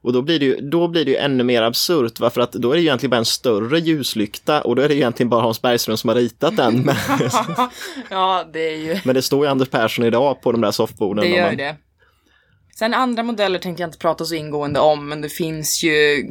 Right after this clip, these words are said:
Speaker 2: knubblingen som är liksom ett syskon till bumlingen. Fast
Speaker 1: Ja,
Speaker 2: det är
Speaker 1: precis.
Speaker 2: akrylplast.
Speaker 1: Ja.
Speaker 2: Det är som bumlingens nedre del, fast
Speaker 1: Just
Speaker 2: i
Speaker 1: det.
Speaker 2: plast liksom.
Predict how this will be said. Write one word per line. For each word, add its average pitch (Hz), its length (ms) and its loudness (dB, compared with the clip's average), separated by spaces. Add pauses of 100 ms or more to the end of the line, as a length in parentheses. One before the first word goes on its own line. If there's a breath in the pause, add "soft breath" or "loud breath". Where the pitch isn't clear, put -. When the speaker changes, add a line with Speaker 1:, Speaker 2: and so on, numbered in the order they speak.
Speaker 2:
knubblingen 160 680 0
som 160 160 -6
är 151 100 0
liksom 151 200 -8
ett 147 280 -6
syskon 151 760 -2 (160)
till 151 140 -8
bumlingen. 135 680 -6 (140)
Fast 165 80 -6
Speaker 1:
Ja, 120 60 0
Speaker 2:
det - 60 0
är - 40 4
Speaker 1:
precis. 143 160 2
Speaker 2:
akrylplast. 143 1080 -8 (140 loud breath)
Speaker 1:
Ja. 196 180 2
Speaker 2:
Det 247 120 0
är 247 40 -2
som 247 220 -2
bumlingens 233 680 -2
nedre 208 560 -2
del, 156 460 -4 (460)
fast 123 140 4
Speaker 1:
Just 131 120 4
Speaker 2:
i 170 40 -2
Speaker 1:
det. 113 120 4
Speaker 2:
plast - 480 -2
liksom. 143 340 -8